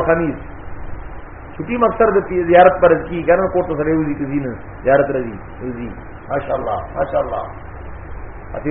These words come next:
رواية وكان لا يقدم من سفر إلا نهارا. ورځې به راته،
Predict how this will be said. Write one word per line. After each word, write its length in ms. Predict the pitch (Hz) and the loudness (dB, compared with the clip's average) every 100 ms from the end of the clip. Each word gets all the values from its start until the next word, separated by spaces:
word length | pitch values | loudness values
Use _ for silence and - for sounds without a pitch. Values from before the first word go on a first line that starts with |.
| 170 | 8
رواية 260 | 190 196 196 170 | 10 10 8 6
وكان 280 | 165 202 196 | 8 8 10
لا 80 | 190 196 | 12 12
يقدم 360 | 226 - 233 233 196 - - - 165 | 12 10 10 10 8 4 -4 -4 0
من 80 | 190 196 | 4 6
سفر 240 | 190 202 202 196 | 8 6 6 4
إلا 180 | 190 175 170 | 8 8 8
نهارا. 340 | 151 160 185 160 - - - - - | 8 8 8 6 -2 -10 -14 -6 6
ورځې 260 | 165 190 180 | 8 10 10
به 80 | 160 | 10
راته، 220 | 139 131 | 10 8